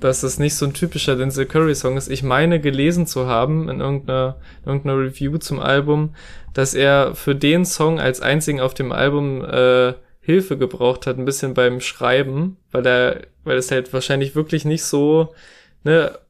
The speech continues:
ich glaub, sehr komplexe Sachen gehen ihm da vielleicht leichter von der Hand als so eigentlich sehr simple Sachen.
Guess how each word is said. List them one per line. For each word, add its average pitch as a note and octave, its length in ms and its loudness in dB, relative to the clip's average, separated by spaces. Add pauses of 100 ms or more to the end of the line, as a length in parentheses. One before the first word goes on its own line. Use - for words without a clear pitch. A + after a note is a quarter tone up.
(160)
ich - 140 -14
glaub, C#3+ 180 0
sehr C#3+ 180 2
komplexe D3 640 -4
Sachen D3+ 380 -2
gehen C#3+ 160 -2
ihm C#3+ 140 -2
da C3+ 120 2
vielleicht C3+ 360 -6
leichter C#3 340 0
von C#3 180 -2
der C3 100 0
Hand C3+ 140 -4
als B2+ 180 -2
so C#3 80 -4
eigentlich C3+ 320 -2
sehr B2+ 160 0
simple D3+ 380 0
Sachen. B2+ 420 -4